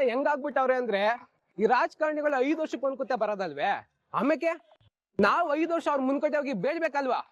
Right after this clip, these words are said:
ಅದಕ್ಕೆ ಅವ್ರ ಮನೆ ಕುಟ್ಟೆ ಬಂದ್ ಕೂಡ್ಲೆ ತರಾಟೆ ತಗೋಬಿಡ್ತಾರೆ.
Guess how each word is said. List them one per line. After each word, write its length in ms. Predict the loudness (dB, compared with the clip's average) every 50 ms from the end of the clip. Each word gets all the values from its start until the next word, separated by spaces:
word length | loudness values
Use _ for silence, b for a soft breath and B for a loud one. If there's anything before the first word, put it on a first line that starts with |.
| _ _ _ _ -2
ಅದಕ್ಕೆ 420 | 0 0 2 0 0 0 -2 -4 -4 -4 _ _ _ _ -2
ಅವ್ರ 160 | -2 0 0
ಮನೆ 280 | 2 0 2 2 2 2
ಕುಟ್ಟೆ 220 | 0 0 0 0 -2
ಬಂದ್ 300 | 0 0 -2 -2 0 0
ಕೂಡ್ಲೆ 300 | -2 -2 0 0 -2 -2 -4 -6 _ _ _ -2
ತರಾಟೆ 280 | -2 0 0 0 0 -2
ತಗೋಬಿಡ್ತಾರೆ. 480 | -2 -2 -2 -2 -2 -4 -6 -6 -8 -10